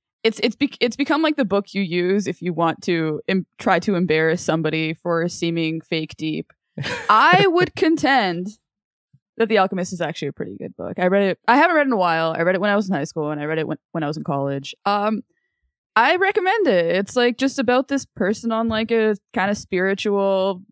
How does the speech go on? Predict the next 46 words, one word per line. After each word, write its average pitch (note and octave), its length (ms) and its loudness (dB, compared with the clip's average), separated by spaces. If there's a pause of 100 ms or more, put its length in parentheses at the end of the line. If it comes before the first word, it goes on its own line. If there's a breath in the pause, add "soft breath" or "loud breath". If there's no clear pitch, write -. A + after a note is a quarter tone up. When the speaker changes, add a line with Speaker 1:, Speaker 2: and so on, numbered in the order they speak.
(140)
Speaker 1:
emotional F3+ 800 -4
journey. E3 680 -2
It's - 180 -12
very, F#3+ 340 2
like, F3+ 400 0 (1040)
I F3 60 -6
don't F#3 140 -6
know, F3+ 360 -6
like, E3 180 -4
it's G3 140 -4
very, A#3 240 4
like, G#3+ 140 0
hero's G3+ 360 2
journey. D3 480 -4 (200)
Speaker 2:
It F#3 160 8
would B3 140 10
be C#4 260 4
Speaker 1:
Um, - 100 -4
it G3 80 2
Speaker 2:
kinda F#3+ 180 4
funny E3 300 0
if C3+ 140 -2
we C#3+ 140 0
did C#3 420 -4
the C#3 220 -2
Answer C#3 280 0
Book B2 220 -2
Club, C#3 340 -2
but C#3+ 160 -2
instead B2+ 320 -2
of B2+ 140 -2
reading, C3+ 200 -2
like, A#2+ 200 -2
Jack A#2+ 240 -2
McCallum B2 420 -4
books, D3 320 -4
we B2+ 100 -4
read A2 300 -4 (500)
books D3+ 340 0
that C#3 140 -2
G B2+ 220 -2
Ms A#2 240 -2
give A2+ 260 -4
to G#2+ 200 -8
star G2+ 260 -6
players. - 480 -10